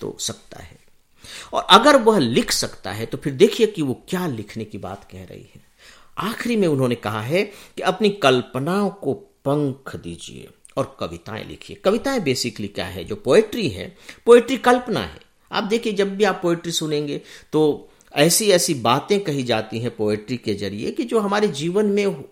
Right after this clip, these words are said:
घटित होती ही नहीं है, उनका यथार्थ से ज्यादा संबंध नहीं होता है।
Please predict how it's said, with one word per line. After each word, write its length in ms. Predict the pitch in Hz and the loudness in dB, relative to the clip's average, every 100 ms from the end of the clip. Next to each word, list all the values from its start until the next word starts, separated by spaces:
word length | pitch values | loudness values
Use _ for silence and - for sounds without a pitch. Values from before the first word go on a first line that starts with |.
| - | -10
घटित 360 | 139 135 202 139 | -6 -4 -6 -6
होती 480 | 135 143 143 180 180 | -4 -4 -4 -6 -4
ही 180 | - 226 | -2 2
नहीं 280 | 254 220 147 | 6 6 6
है, 160 | 95 - - - | 0 -10 -12 -2
उनका 240 | 160 160 | 0 4
यथार्थ 520 | 175 139 131 147 170 170 | 4 2 0 0 0 -2
से 240 | - 196 | -4 -2
ज्यादा 320 | 147 135 170 | 0 0 0
संबंध 560 | 196 160 131 131 180 175 | -4 -4 -2 -2 0 0
नहीं 320 | 151 123 240 | -2 2 4
होता 300 | 202 180 165 | 4 6 4
है। 180 | 190 | 2